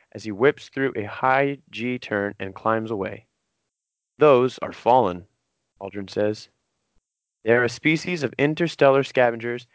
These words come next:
and subsistent pirates. They've been here for a long time, and they've sacked most of the large settlements that survived the original fall of humanity. There may be more Fallen than there are humans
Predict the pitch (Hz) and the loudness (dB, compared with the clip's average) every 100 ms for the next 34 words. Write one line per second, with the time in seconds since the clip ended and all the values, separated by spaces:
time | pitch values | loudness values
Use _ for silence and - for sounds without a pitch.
0 | _ _ - 107 98 - 143 - 143 - | _ _ -20 -18 -20 -6 -6 -4 -6 -6
1 | 120 110 92 - - _ _ _ _ _ | -2 -2 -2 -10 -20 _ _ _ _ _
2 | _ _ _ _ - 117 135 160 151 147 | _ _ _ _ 0 0 2 0 0 0
3 | 123 110 95 98 147 180 175 165 170 175 | 0 -2 0 2 2 0 -6 -6 -6 -10
4 | _ _ _ _ 127 117 - - 139 151 | _ _ _ _ -14 -12 -12 -2 0 0
5 | 151 131 123 143 - 131 117 120 131 - | -2 -6 -4 -4 -4 -8 -2 -2 -4 -4
6 | 120 120 117 120 - - 101 110 117 117 | -2 -2 -6 -10 -10 -6 -2 0 0 -4
7 | _ 95 110 135 131 98 107 98 98 95 | _ -10 -6 -6 -4 -2 -2 -4 -6 0
8 | 127 95 90 101 _ _ _ _ _ _ | 0 0 -8 -12 _ _ _ _ _ _
9 | _ _ _ 113 113 127 156 165 151 143 | _ _ _ 0 2 4 4 2 0 2
10 | 143 - 131 131 123 123 120 110 117 107 | 0 0 2 2 2 -4 -6 0 2 2
11 | 101 - 151 120 104 98 | -2 -4 -4 -4 -6 -10